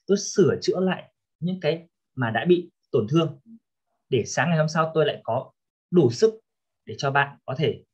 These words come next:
làm việc, đúng không ạ? Nhưng vì tối hôm trước đó chúng ta đã mất ngủ rồi thì ngày hôm sau hoàn toàn là năng lượng chúng ta không hề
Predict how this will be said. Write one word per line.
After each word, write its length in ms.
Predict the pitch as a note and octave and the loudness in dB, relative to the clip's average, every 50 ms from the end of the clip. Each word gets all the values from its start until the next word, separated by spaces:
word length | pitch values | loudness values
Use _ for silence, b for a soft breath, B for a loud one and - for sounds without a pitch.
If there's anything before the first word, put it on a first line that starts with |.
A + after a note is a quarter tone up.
| _ _ _ _ _ _ _ | _ _ _ _ _ _ _
làm 180 | - B2+ C3+ C#3+ | -2 0 2 4
việc, 160 | - D#3 - - - _ _ _ _ - | 4 4 2 0 -4 _ _ _ _ -4
đúng 100 | D3+ F3 | -4 -4
không 80 | - | -4
ạ? 100 | - - _ _ _ _ _ _ _ - | -4 -8 _ _ _ _ _ _ _ -4
Nhưng 260 | F3 G3+ G3 F3 D3+ | -2 0 0 0 2
vì 380 | D#3+ E3 E3 D#3+ D#3+ D#3+ D#3+ - | 4 4 6 6 4 2 0 2
tối 120 | D3 C#3+ D3+ | 2 4 4
hôm 240 | F#3 F#3 F3+ - - _ _ _ _ _ - | 4 0 0 -2 -6 _ _ _ _ _ -2
trước 180 | A#3+ A#3+ A#3+ - | -2 -2 0 0
đó 200 | C3+ A#2+ B2+ C3+ | 0 0 0 -4
chúng 140 | - D#3 D#3+ | -6 -8 -8
ta 100 | D#3+ D3+ | -8 -8
đã 120 | - - D#3+ | -8 -6 -2
mất 120 | F3 G3+ G#3 G3 | 0 0 2 2
ngủ 180 | D#3+ A#2 G#2 | 2 0 0
rồi 240 | G#2+ A#2 G#2+ - b b b b - | -2 -4 -6 -6 b b b b -10
thì 60 | C#3 C3+ | -6 -4
ngày 100 | B2 C#3 | -2 -2
hôm 100 | D#3+ D#3+ | -2 -2
sau 160 | E3+ E3+ D#3 | -2 -2 -4
hoàn 240 | D#3 D3 C3+ B2+ A#2+ - | -2 -4 -4 -4 -2 -2
toàn 220 | C3+ B2+ A#2 A#2 | -2 0 0 0
là 60 | A2 | -2
năng 260 | A2 C#3 D#3 E3 D#3 D3+ | -2 -2 -2 -2 -2 -2
lượng 140 | D3+ - - | -4 -4 -8
chúng 120 | - B2+ C3+ | -10 -10 -10
ta 60 | C3 - | -10 -10
không 220 | - E3 D3+ C3+ | -6 -6 -6 -6
hề 160 | - B2 C3 | -4 -6 -8